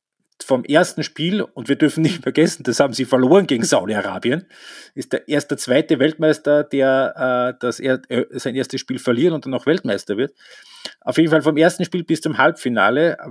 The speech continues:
war, äh, Messi an fünfundvierzig Torschüssen beteiligt für Argentinien. Das waren sechsundfünfzig Prozent von argentinischen, äh, von Argentiniens Torschüssen. Und das ist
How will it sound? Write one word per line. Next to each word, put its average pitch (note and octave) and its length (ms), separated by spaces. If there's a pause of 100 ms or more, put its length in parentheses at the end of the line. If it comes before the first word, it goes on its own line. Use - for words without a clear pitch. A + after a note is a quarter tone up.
(140)
war, C3 800
äh, - 40
Messi D3 640
an C3+ 300
fünfundvierzig F3+ 880
Torschüssen C3 600
beteiligt A2 560
für A2 80
Argentinien. C#3 560
Das D#3+ 200
waren C3 140
sechsundfünfzig - 1120
Prozent - 640 (180)
von C#3 260
argentinischen, C#3 800
äh, B2 640
von - 180
Argentiniens C3 600
Torschüssen. D3+ 800 (440)
Und F#3+ 280
das D3 120
ist - 380